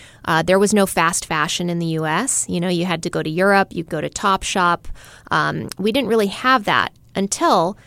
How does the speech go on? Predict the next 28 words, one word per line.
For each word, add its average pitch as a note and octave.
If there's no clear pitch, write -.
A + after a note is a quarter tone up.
Target A3+
launched F3
their E3+
Go F3+
International F3
program, -
which F3+
was E3+
the F3+
designer E3
collaborations. D#3
And F#3+
so A3+
that A3
was C#4
really G3+
exciting F3
for F3+
us E3+
to F#3+
see F3+
that F3
you F#3
could F3
give G#3
these G#3
women F3+
everywhere E3+